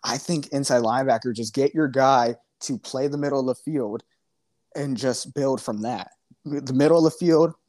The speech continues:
that you have the defensive line and maybe safety with Eric Kendricks and, uh,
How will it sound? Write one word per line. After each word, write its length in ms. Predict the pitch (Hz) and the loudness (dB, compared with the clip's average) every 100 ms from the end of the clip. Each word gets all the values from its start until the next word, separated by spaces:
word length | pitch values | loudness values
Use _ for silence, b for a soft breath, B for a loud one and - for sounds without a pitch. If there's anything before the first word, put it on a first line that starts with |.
| _ | _
that 160 | 156 151 | -4 0
you 140 | 143 131 | 0 0
have 280 | 143 175 | 0 0
the 140 | 151 131 | -2 -4
defensive 440 | - 151 170 139 | -4 -4 -4 -4
line 400 | 110 127 143 143 - 127 - - | -2 -2 -4 -6 -8 -10 -12 -10
and 440 | 135 127 120 120 - _ _ _ _ | -6 -4 -4 -6 -10 _ _ _ _
maybe 520 | 151 120 135 143 151 151 | -4 0 0 2 0 0
safety 640 | - 147 147 - 175 180 | -2 -2 -2 -4 -4 -4
with 360 | 151 156 151 - - | 0 0 0 -6 -2
Eric 240 | 151 151 | 0 0
Kendricks 520 | - 156 165 156 - | 0 0 2 0 0
and, 260 | 147 139 139 | -2 0 4
uh, 260 | 135 135 | 4 4